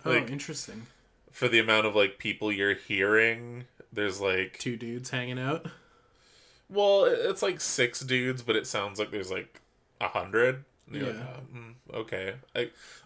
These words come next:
Speaker 2: and I get it. Like, I fully get it. And I'm lucky that I haven't seen anything super crazy yet. Like, I got a little bit of, like, peanut quality on, like,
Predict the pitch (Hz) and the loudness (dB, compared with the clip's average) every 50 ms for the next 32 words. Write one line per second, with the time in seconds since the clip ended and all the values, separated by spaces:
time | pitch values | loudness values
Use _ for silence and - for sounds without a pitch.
0 | _ - 143 147 151 127 110 98 101 110 123 131 123 - - - 107 107 104 - | _ 4 6 6 6 8 8 8 10 10 10 10 8 4 0 -2 2 4 2 2
1 | - 117 107 110 101 98 95 95 110 - - 120 113 113 110 104 104 101 - 120 | 2 0 -2 -2 0 0 2 2 2 2 4 2 2 2 4 2 2 2 2 0
2 | 110 104 101 98 104 - - - 101 101 101 101 101 98 98 98 101 104 101 _ | 2 2 4 2 2 0 -4 -4 -2 -2 0 0 -2 -2 -2 -4 -6 -8 -12 _
3 | _ _ _ _ _ _ _ _ _ _ _ _ _ _ - 127 110 104 95 101 | _ _ _ _ _ _ _ _ _ _ _ _ _ _ 0 2 2 2 2 0
4 | 101 101 - - - - 110 101 98 98 95 98 98 98 - 98 95 95 - - | -6 -10 -8 -8 -8 -8 -6 -6 -6 -4 -4 -6 -8 -8 -8 -10 -10 -10 -10 -8
5 | - - 101 95 - - 113 113 113 - 120 113 113 117 113 117 120 123 127 127 | -8 -8 -10 -10 -8 -8 -6 -6 -6 -4 -4 -2 -2 -4 -4 -6 -6 -4 0 0
6 | 127 127 - 113 101 110 107 104 110 107 107 107 104 101 98 98 104 104 110 110 | 2 2 0 0 0 0 0 2 4 4 4 4 2 0 -2 -4 -4 -4 -4 -2
7 | 107 107 104 107 107 - - - - 101 98 104 - - - - 120 110 110 113 | -2 0 -2 -2 -4 -6 -12 -14 -12 -8 -6 -6 -8 -8 -8 -6 -6 -4 -4 -4
8 | 113 113 113 113 117 120 123 131 _ _ _ _ _ _ _ _ _ _ _ _ | -4 -4 -4 -4 -6 -6 -8 -10 _ _ _ _ _ _ _ _ _ _ _ _
9 | _ _ _ - 107 104 104 101 101 98 95 95 95 95 92 90 - | _ _ _ -2 0 0 0 -2 -4 -2 0 0 0 0 -2 -4 -10